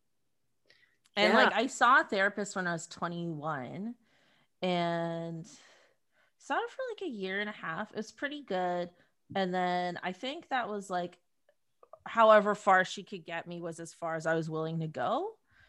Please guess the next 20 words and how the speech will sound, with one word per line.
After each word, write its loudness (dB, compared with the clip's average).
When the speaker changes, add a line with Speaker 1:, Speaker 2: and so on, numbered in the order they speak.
Speaker 2:
Mm. -2
Speaker 1:
in 4
hindsight. 2
But 2
at 2
f-, -20
but 2
at 2
the -6
time -4
I -6
was -12
like, -8
"I'm -6
good," 0
<laughs> -2
you 6
know, 0
but -6
I 4